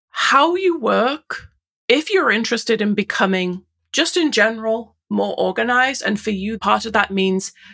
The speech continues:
creating more documentation around how you work, you will have to change how you work.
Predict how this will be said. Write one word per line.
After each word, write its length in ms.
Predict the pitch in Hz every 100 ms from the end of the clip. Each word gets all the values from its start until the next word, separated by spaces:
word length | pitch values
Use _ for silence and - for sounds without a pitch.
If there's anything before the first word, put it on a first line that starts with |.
| _
creating 480 | - 240 220 208 240
more 160 | 208 202
documentation 720 | 190 190 208 196 190 190 220
around 200 | 190 196
how 140 | 196
you 180 | 185 175
work, 440 | 170 175 233 - - _ _ _ _ _
you 300 | - 185 285
will 220 | 320 269 285
have 240 | 247 262
to 100 | 226
change 340 | 202 196 202
how 120 | 208 196
you 180 | 180
work. 480 | 190 175 170 175 -